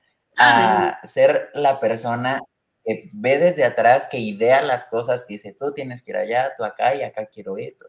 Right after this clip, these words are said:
Speaker 2: Co-, ¿cómo, cómo haces eso? ¿Y cómo es también el trabajo en equipo? Porque también soy consciente de que en el Ballet Folclórico de la Universidad Veracruzana es un grupo de personas, no es solamente el director, es, sino sí he visto que es como que un trabajo en conjunto. ¿Cómo es sobrellevar todo eso?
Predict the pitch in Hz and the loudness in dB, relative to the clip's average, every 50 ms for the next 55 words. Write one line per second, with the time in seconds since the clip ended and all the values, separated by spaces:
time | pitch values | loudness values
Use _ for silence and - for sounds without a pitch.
0 | _ _ _ - 175 - - - 190 190 190 196 208 190 170 139 120 120 120 - | _ _ _ -10 -10 -10 -8 -6 -4 -4 -2 0 0 0 -2 -2 -6 -8 -12 -14
1 | 123 - 170 170 180 180 175 170 165 - - 151 - - 107 - - 85 92 90 | -8 -6 -4 -2 0 0 -2 -2 -4 -6 -10 -12 -10 -12 -14 -12 -12 -14 -14 -8
2 | - 147 151 170 196 190 190 175 143 135 151 151 - 120 110 113 - 151 - 110 | -4 -4 -2 -2 -2 -2 -2 -4 -4 -6 -8 -6 -2 -2 -2 -2 -4 -6 -8 -10
3 | - - 107 - 87 - - - 90 - - 110 117 127 147 143 - 151 147 143 | -12 -14 -12 -10 -10 -10 -10 -12 -12 -10 -10 -10 -8 -10 -10 -12 -10 -12 -10 -10
4 | 127 120 117 131 135 - 117 101 95 92 95 90 87 92 104 110 113 _ - 135 | -10 -8 -6 -8 -6 -6 -6 -6 -6 -6 -4 -4 -2 -2 -4 -4 -8 _ -14 -12
5 | - - 127 127 127 - - 110 92 90 95 92 92 92 95 - 123 123 - 143 | -6 -4 -4 -4 -4 -6 -6 -6 -6 -4 -6 -6 -8 -10 -8 -6 -6 -6 -2 -2
6 | 131 117 - - 98 - 120 120 131 151 147 120 117 - 123 127 131 131 127 123 | -4 -4 -4 -6 -8 -8 -6 -6 -4 -4 -4 -6 -8 -10 -12 -12 -12 -12 -12 -12
7 | 143 160 - - 190 170 - - - - - - - - - - 113 113 117 110 | -12 -12 -4 -2 -2 -2 -2 -4 -6 -8 -8 -10 -14 -14 -12 -12 -10 -8 -2 -2
8 | 117 117 110 107 107 104 - 117 107 - - - - _ _ - - 143 139 131 | 0 0 -2 -4 -8 -6 -6 -8 -8 -8 -12 -20 -20 _ _ -10 -8 -6 -4 -2
9 | 120 110 - - 135 139 135 131 - 92 92 - - 110 110 107 107 104 - - | -2 -2 0 2 4 4 2 2 -2 -6 -12 -10 -8 -6 -4 -2 -4 -4 -6 -8
10 | 127 - - - 131 131 127 127 123 - - 127 127 113 104 - - 117 117 117 | -10 -8 -4 -2 -2 -2 -2 -6 -6 -4 -4 -2 -2 -4 -6 -6 -8 -12 -12 -10
11 | - 107 104 - 113 104 101 - - 113 110 - - 90 92 - 101 104 - 110 | -12 -8 -4 -2 0 0 -2 -2 -6 -12 -14 -12 -14 -14 -12 -10 -10 -8 -8 -8
12 | - - - 156 170 175 165 165 165 160 156 151 135 113 110 107 107 - - _ | -6 -4 -4 -2 0 0 -2 -2 -4 -6 -6 -6 -6 -8 -6 -6 -8 -8 -8 _
13 | 117 110 - 113 - - - _ | -16 -16 -16 -16 -18 -20 -20 _